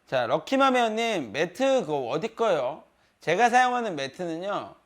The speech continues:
음, 독일 비에스더블유 매트고 유도 매트예요, 유도 매트. 네이버에 유도 매트 검색하시면 나오는데 가격이 비싸요. 거의 이십만 원 돈대까지 가요, 그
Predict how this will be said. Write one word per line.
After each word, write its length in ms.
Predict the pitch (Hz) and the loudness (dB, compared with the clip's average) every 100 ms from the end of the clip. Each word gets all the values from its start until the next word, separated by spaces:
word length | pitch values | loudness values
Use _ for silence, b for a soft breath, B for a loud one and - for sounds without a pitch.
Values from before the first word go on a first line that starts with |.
| - | -14
음, 520 | 123 127 131 131 123 b b b b | -12 -10 -8 -10 -12 b b b b
독일 560 | 160 165 180 180 175 | -4 0 0 2 -2
비에스더블유 1000 | 175 180 220 240 214 - 214 214 214 190 - _ - | -4 0 4 4 0 -2 0 0 -4 -8 -12 _ -10
매트고 540 | 123 123 151 151 147 | -10 -6 -6 -4 -6
유도 260 | 120 180 240 | -4 0 0
매트예요, 380 | 180 131 135 113 | 0 -4 -8 -8
유도 140 | 110 | -10
매트. 320 | 117 98 107 - b b | -12 -14 -18 -20 b b
네이버에 560 | - 135 190 208 208 180 | -4 0 0 2 0 0
유도 240 | 147 175 | 0 0
매트 340 | 226 233 208 185 | 0 0 -2 -4
검색하시면 880 | 135 127 143 143 131 131 175 202 175 | -4 -6 -6 -6 -8 -6 -4 -2 -2
나오는데 680 | 127 123 127 131 165 - _ _ _ _ _ _ _ - _ b b - | -6 -8 -8 -6 -6 -8 _ _ _ _ _ _ _ -20 _ b b -6
가격이 380 | - 196 254 185 | 0 4 4 2
비싸요. 480 | 135 185 156 151 - | 0 0 0 -2 -4
거의 280 | 143 127 | -6 -6
이십만 380 | 143 220 233 220 | -8 -8 -6 -6
원 200 | 214 202 | -6 -8
돈대까지 800 | 190 185 180 180 180 - 170 131 | -8 -8 -8 -8 -10 -6 -6 -6
가요, 260 | 110 104 101 | -10 -12 -12
그 360 | 120 110 107 | -12 -10 -12